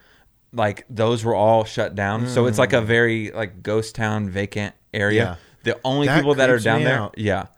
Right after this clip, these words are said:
Speaker 2: Mm-mm.
Speaker 1: But the only people that were down there were the people that were catching rides,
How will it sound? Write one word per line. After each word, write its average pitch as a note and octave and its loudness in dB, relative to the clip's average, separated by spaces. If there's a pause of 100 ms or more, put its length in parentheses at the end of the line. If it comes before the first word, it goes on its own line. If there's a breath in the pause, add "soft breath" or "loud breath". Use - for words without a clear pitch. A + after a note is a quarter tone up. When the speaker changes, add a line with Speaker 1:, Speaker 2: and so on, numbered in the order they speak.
Speaker 2:
Mm-mm. G#2+ -12
Speaker 1:
But B2 -2
the C3+ 6
only E3 4
people D#3 0
that C#3 2
were B2 -2
down B2+ 0
there A#2 0
were A2+ 0
the G#2+ -2
people A#2 -4
that G2+ 2
were G2 -4
catching G#2+ -2
rides, F#2+ -6